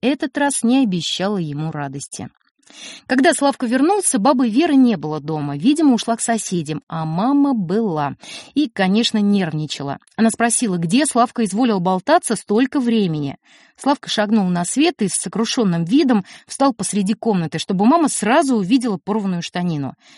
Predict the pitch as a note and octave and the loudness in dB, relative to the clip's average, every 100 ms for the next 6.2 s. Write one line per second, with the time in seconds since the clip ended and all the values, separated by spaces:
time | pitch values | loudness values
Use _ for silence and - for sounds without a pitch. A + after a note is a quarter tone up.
0 | - _ _ D#3+ B3+ - G#3 G3+ A3 G3+ | -20 _ _ 0 2 2 -2 0 0 0
1 | E3+ F3 F#3+ G3 E3+ D#3 C#3 - C3 C#3 | -2 -4 -2 -2 -2 -4 -6 -8 -10 -14
2 | _ _ _ A#3 C#4 A3+ G#3 G#3+ G#3 - | _ _ _ 4 4 4 0 -4 -6 -8
3 | G#3+ - G3+ F#3 F#3 - _ _ _ _ | -10 -6 -6 -6 -8 -12 _ _ _ _
4 | _ G#3 G#3 A3+ A3+ A#3+ C4+ C4 - E3 | _ -2 4 4 6 2 0 -2 -4 -8
5 | D3 _ _ D#3+ E3 - D3+ - D#3 C#3+ | -10 _ _ -8 -8 -8 -10 -6 -6 -6
6 | - - | -10 -16